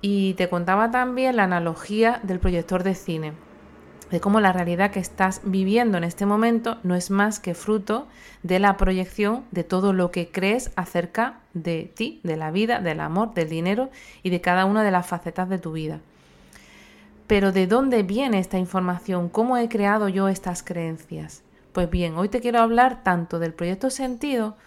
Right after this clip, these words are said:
como del transgeneracional. ¿Y qué es esto? Resulta que la historia de tu clan, de las vivencias que tuvieron tus abuelos, tus bisabuelos, tus padres, tus tíos,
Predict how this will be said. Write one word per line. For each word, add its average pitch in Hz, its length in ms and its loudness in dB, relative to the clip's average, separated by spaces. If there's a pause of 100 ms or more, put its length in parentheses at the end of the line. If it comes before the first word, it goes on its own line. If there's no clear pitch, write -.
(240)
como 202 280 2
del 240 300 -2
transgeneracional. 160 1120 -6 (520)
¿Y 180 80 -8
qué 180 140 -6
es - 160 -8
esto? - 300 -16 (640)
Resulta 233 400 0
que 196 80 -4
la 180 80 0
historia 202 340 0
de 185 120 2
tu 175 200 -8
clan, 240 440 0 (160)
de 185 100 2
las 175 180 0
vivencias 180 640 -2
que 180 140 -6
tuvieron 180 400 -2
tus 185 220 -8
abuelos, 160 480 -4
tus 165 120 -8
bisabuelos, 160 760 -4
tus 165 220 -12
padres, 160 500 -4
tus - 240 -12
tíos, 170 400 -4